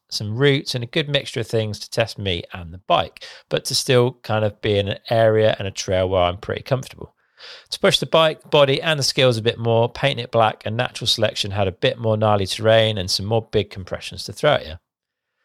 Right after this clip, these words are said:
Now, I feel imposter syndrome a lot in this job, I'll be honest, and I get some amazing opportunities to talk to the world's best riders who are basically also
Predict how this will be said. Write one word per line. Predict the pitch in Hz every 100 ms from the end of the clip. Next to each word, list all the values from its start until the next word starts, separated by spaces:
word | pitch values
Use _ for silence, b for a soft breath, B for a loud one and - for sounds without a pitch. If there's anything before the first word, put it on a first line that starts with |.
| _ _ _
Now, | 139 139 131 - _ -
I | 123
feel | - 131 127 -
imposter | 120 120 107 113
syndrome | - 101 98 98
a | 104 92
lot | 92 95 90
in | 82
this | 82 -
job, | 95 90
I'll | 90
be | 95
honest, | 92 101 104 - -
and | 110
I | 104
get | - 113 -
some | 117
amazing | 117 127 127 120 113
opportunities | 101 - 107 104 95 98 -
to |
talk | - 104
to | -
the | 92
world's | 107 113 110
best | - 101 -
riders | 98 101 98 95
who | 104 101
are |
basically | 104 - 147 135 123 113 117 - _ _ _
also | 147 135 - 113 113